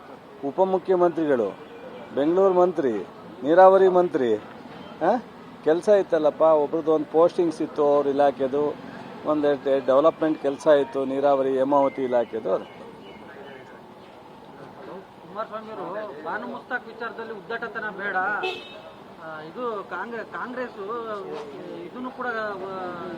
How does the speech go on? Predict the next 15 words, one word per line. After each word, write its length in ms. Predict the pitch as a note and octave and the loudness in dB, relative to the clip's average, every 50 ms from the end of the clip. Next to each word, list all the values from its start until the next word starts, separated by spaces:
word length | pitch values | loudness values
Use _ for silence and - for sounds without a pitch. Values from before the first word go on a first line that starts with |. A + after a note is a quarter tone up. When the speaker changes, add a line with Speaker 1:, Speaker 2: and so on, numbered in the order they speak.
| - - - - - | -12 -12 -12 -10 -10
Speaker 2:
ತಮಾಷೆಗೂ 520 | - - - A#3+ C4 - C4 B3 B3+ - | -10 -6 -6 -6 -6 -6 -8 -8 -10 -10
ಕೂಡ 100 | - B3+ | -8 -4
ಅದನ್ನ 180 | B3+ B3 A#3 A#3 | -4 -4 -4 -6
ತಗೊಳೋದಿಲ್ಲ. 640 | A3+ - - G3 G3+ A3 A#3 A3 - A3+ A3 A3 G#3+ | -8 -10 -8 -8 -8 -8 -8 -10 -10 -8 -8 -6 -6
Speaker 1:
ನೋಡ್ರಿ, 480 | G#3 - - C3 C3+ D3 D#3 D#3 D3 | -6 -6 -4 -2 0 0 2 2 2
Speaker 2:
ಒಳ್ಳೆ 140 | C#3 C3 B2+ | 2 2 4
Speaker 1:
ಯಾವ-, 240 | B2+ C#3 D3+ D#3+ E3+ | 6 6 6 6 6
Speaker 2:
ಮಾತ್ರ 220 | F3+ E3+ C#3+ C#3 | 4 2 2 2
Speaker 1:
ಯಾವುದೇ 560 | D3 C#3+ C#3+ D3+ E3 F3 F#3 F3+ G3 G3+ G3+ F#3+ | 4 4 6 8 6 6 6 4 4 4 2 2
ಕೆಲ್ಸಕ್ಕೆ 720 | - F#3 E3+ E3+ D#3 - E3+ D#3 - G3 G3+ G3 D#3 B2+ | 2 2 0 0 0 -4 -8 -6 -2 -2 -2 -2 -2 0
ಜಾತಿ 340 | C3 C#3 D3+ E3+ E3+ F3+ F#3+ | 2 4 4 4 4 4 2
ಹಿಡ್ಕೊಂಡು 420 | F#3 E3 E3 - D#3+ E3 E3+ F#3 | 2 2 0 0 0 0 0 2
ನಾವು 140 | F3+ D#3+ D3+ | 2 2 4
ರಾಜಕಾರಣ 480 | C#3 C#3 C3+ C#3 - - D#3 D#3+ D#3+ D#3+ | 6 6 4 4 4 2 2 4 4 4
ಮಾಡೋಕ್ಕಾಗಲ್ಲ. 680 | D#3+ D3+ C#3+ D3 C#3+ - D3 C3+ B2+ C3+ C3+ C3 | 4 4 4 4 6 6 6 6 6 6 6 6